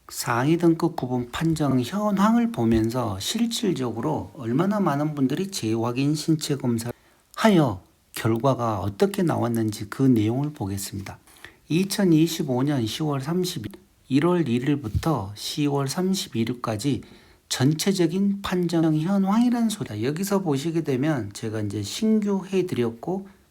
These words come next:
재심 해드렸습니다. 이 재심의는 나중에 행정심판이나 행정소송과 관련해서 해당되는 분들이기 때문에 그때 설명을 해드리고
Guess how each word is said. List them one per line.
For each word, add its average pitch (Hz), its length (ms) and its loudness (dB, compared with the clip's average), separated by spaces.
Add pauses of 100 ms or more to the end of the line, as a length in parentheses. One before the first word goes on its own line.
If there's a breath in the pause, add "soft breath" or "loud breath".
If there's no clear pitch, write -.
재심 131 680 2
해드렸습니다. 113 840 -4 (720 soft breath)
이 226 240 2
재심의는 143 1200 2
나중에 117 480 -2
행정심판이나 180 1080 2
행정소송과 190 1120 2
관련해서 120 760 0 (960 loud breath)
해당되는 190 960 4
분들이기 113 500 2
때문에 110 420 -4
그때 147 420 2
설명을 123 500 0
해드리고 147 580 -2